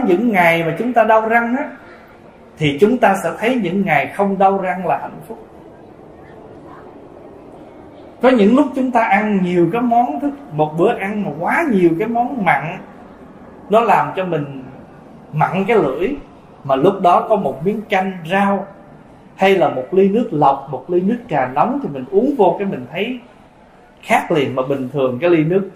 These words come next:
cái ly nước lạc đó mình không thích. Nhưng mà khi cái lưỡi mình nó quá mặn, hay nó quá đắng, hay nó quá chua, hay bất cứ một cái vị nào mà mình khó chịu,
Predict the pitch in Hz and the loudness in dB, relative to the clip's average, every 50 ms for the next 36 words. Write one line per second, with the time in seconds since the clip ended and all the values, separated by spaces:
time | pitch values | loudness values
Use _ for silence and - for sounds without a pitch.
0 | - - _ _ _ _ - 196 196 190 175 170 165 170 208 214 - 156 139 139 | -20 -20 _ _ _ _ 2 4 6 6 6 6 6 6 4 4 4 4 4 4
1 | 143 - 180 185 165 151 127 123 135 156 - - 202 - - - - - - - | 4 4 2 0 0 0 -2 -4 -6 -8 -8 -8 -10 -10 -12 -20 -20 -20 -20 -20
2 | - - _ _ _ _ _ - 190 196 185 165 - - 202 196 196 233 196 160 | -20 -20 _ _ _ _ _ 4 4 6 6 4 4 4 4 4 6 4 4 6
3 | 143 147 180 233 233 190 156 147 185 202 202 233 240 269 311 311 269 208 165 143 | 6 6 6 6 6 2 -2 -2 -4 -4 0 0 2 2 2 2 2 2 2 2
4 | 151 175 190 185 - - - - - - - - - - - - 202 202 214 214 | 2 -2 -4 -8 -10 -14 -20 -20 -20 -20 -20 -20 -20 -4 0 2 4 4 4 2
5 | 214 220 220 233 262 277 220 214 226 247 285 320 311 277 233 202 190 208 208 208 | 2 2 4 4 4 4 4 4 2 2 2 -2 -4 -4 -2 -2 -2 -2 -2 0
6 | 226 226 240 269 294 320 330 311 233 - - 220 220 220 220 208 202 208 202 196 | 0 2 2 2 2 0 -2 -4 -6 -6 -4 -2 0 2 2 2 2 2 2 2
7 | 262 269 - - 302 311 320 247 156 - - 226 202 160 151 147 156 190 202 202 | 0 0 0 2 2 2 2 2 -2 -2 -4 -6 -4 0 4 6 8 8 8 8
8 | 175 151 143 139 139 131 127 - 214 240 - - 139 135 131 139 | 6 4 2 0 -4 -6 -2 0 2 2 2 0 -2 -2 -2 -2